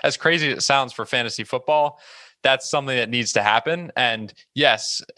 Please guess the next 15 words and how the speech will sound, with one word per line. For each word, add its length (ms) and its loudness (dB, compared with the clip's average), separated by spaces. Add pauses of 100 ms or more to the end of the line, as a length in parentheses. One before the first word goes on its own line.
(180)
auto 300 4
pick 340 -2
should 480 -4
be 460 -2 (220)
the 200 -2
best 260 4
available 360 2
player, 340 4
but 180 -2
just 220 -8
a 120 -2
verbal 400 -4
agreement 440 -2
about 380 2
that, 300 4